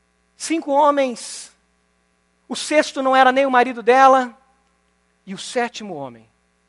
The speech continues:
esse homem que diz: "Adore somente a Deus. E eu sou o Messias, eu sou Deus." Adore somente a Ele.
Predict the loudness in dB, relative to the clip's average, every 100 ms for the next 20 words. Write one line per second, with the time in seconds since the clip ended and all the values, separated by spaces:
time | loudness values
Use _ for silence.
0 | _ _ _ _ _ -12 -10 -10 -10 -12
1 | -20 -18 -14 -14 -16 -20 _ _ _ _
2 | _ _ _ _ _ _ _ -20 -10 -6
3 | -6 -8 -16 _ _ _ _ _ -18 -14
4 | -14 -14 -18 -20 _ _ _ _ -20 -20
5 | -20 _ -20 -20 -20 _ _ _ _ _
6 | _ _ _ _ -8 -6 -8 -12 -12 -12
7 | -14 -20 -20 -20 -20 _ -20 -20 _ _
8 | _ _ -14 -12 -16 -18 -18 -20 -20 _
9 | -20 -20 -20 -20 _ _ _ _ _ _
10 | _ _ _ _ _ _ _ _ _ _
11 | _ _ _ _ _ _ _ -20 -12 -10
12 | -10 -12 -16 -18 -20 -20 -20